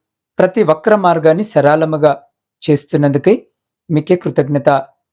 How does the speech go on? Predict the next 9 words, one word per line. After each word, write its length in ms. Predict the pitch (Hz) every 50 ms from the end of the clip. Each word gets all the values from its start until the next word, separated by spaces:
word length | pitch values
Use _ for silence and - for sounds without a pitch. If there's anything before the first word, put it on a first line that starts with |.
| _ _ -
వందనాలను 640 | 151 156 156 175 175 196 185 156 143 139 135 131 147
చెల్లించుకొనుచున్నాం. 1040 | - - - - 135 131 131 131 - - - 139 135 127 - - 151 143 139 135 131 - _ _ _ _ _ _ _ _ _ -
తండ్రి, 420 | 143 139 135 151 180 240 - _ _ _ _ _ _ _ _ -
ముందు 460 | 165 160 185 208 202 226 208 175 - _ _ -
ఏమి 260 | 143 147 156 160 165
ఉందో 420 | 151 151 151 151 147 190 247 - - _ _ _ _ _ _ _ _ - 170
మేము 480 | 156 170 185 214 226 214 214 196 - _ _ _ - -
చూడలేనప్పుడు 640 | 151 143 139 151 151 151 147 151 147 - - 156 151
కూడా 360 | 143 - - 151 147 208 285